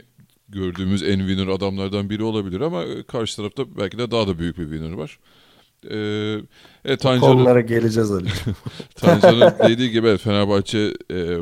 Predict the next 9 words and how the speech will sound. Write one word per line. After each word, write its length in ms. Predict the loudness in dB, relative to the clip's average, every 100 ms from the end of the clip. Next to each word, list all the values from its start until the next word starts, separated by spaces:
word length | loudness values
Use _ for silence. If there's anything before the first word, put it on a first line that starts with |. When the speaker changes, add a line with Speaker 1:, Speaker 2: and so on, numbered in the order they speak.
| -2
Speaker 1:
maç 260 | -4 -2
başından 520 | -4 -4 -4 -4 -2
beri, 320 | -2 -2 -4 -8 -14 -18
e, 40 | -16 -14 -14 -14 -14 -14 -16 -20 _
Spanulis'e 600 | -18 -8 -4 -4 -6 -6
hiç 180 | -6 -8
istediği 400 | -8 -6 -4 -2
alanları 480 | -2 -4 -4 -6 -4
vermedi. 560 | -6 -6 -8 -8 -10